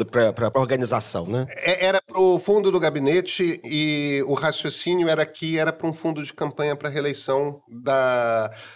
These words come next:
Speaker 2: como se todo mundo trabalhasse o,
Speaker 1: Isso é
Speaker 2: o
Speaker 1: uma
Speaker 2: gabinete.
Speaker 1: cooperativa.
Speaker 2: É, como se fosse uma cooperativa que tem um chefe que é o vereador eleito e tudo mais.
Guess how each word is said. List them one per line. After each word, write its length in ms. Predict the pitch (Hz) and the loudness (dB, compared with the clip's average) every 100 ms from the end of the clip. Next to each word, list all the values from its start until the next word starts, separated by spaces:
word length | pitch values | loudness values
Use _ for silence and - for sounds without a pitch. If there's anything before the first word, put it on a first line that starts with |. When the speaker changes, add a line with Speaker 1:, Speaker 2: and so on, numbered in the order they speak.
| - | -12
Speaker 2:
como 180 | - 165 | -2 0
se 140 | 156 165 | 0 0
todo 260 | 196 190 | 2 2
mundo 240 | 165 170 165 | 2 0 -2
trabalhasse 680 | 185 156 135 143 151 - 147 | -2 0 2 2 0 -2 -2
o, 40 | |
Speaker 1:
Isso 40 | |
é 0 | |
Speaker 2:
o 320 | 139 135 135 131 | 0 0 2 2
Speaker 1:
uma 60 | |
Speaker 2:
gabinete. 20 | |
Speaker 1:
cooperativa. 680 | 143 139 139 135 - 117 101 - - - - | 2 2 2 0 -2 -4 -6 -14 -20 -20 -4
Speaker 2:
É, 220 | 277 254 | 0 0
como 220 | - 170 165 | 0 -4 -2
se 40 | |
fosse 220 | 185 180 | -2 -2
uma 100 | 175 | -2
cooperativa 680 | 170 180 170 156 - 175 165 | -2 -2 0 -2 0 -2 -2
que 100 | 165 | -6
tem 100 | 165 | -6
um 60 | 156 | -4
chefe 400 | - 156 151 156 | -2 -2 -2 -4
que 100 | 156 | -4
é 40 | |
o 40 | |
vereador 440 | 143 147 143 135 135 | -2 0 0 0 0
eleito 400 | 127 120 123 - | 0 0 -2 -4
e 40 | |
tudo 160 | - 120 | -8 -2
mais. 320 | 110 95 - | 0 0 -4